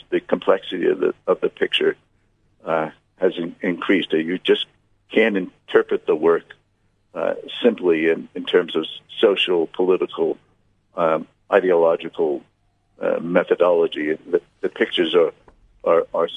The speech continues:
leave you with a sense of, uh, ultimate silence, but still, hopefully, um,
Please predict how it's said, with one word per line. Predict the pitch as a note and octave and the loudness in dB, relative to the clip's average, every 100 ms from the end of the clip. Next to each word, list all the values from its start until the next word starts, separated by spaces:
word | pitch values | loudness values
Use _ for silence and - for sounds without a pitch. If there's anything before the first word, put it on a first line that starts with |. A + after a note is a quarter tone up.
| - _ _ F2+ C#2+ - _ _ _ _ G2+ | -18 _ _ -12 -6 -8 _ _ _ _ -2
leave | G2+ F#2+ | 0 2
you | F2 D#2+ | 2 2
with | D#2 | 2
a | D#2+ | 0
sense | - E2 D2+ | 0 -2 -2
of, | D2+ - | -6 0
uh, | D2 B1+ - _ _ _ _ _ _ F2+ | 0 0 -8 _ _ _ _ _ _ -2
ultimate | F2+ E2 D2 - - | 0 -2 -4 -4 0
silence, | E2+ D#2 D2 - - - | 2 2 -2 -8 -16 -2
but | E2+ D2+ - - | 0 0 -4 -20
still, | - G2 E2 D#2 _ _ _ _ _ _ G2 | 2 2 4 -2 _ _ _ _ _ _ -4
hopefully, | F#2+ - D#2 D#2+ D#2+ - | -4 0 0 0 -2 -4
um, | E2 D#2 D#2+ | -2 -2 -4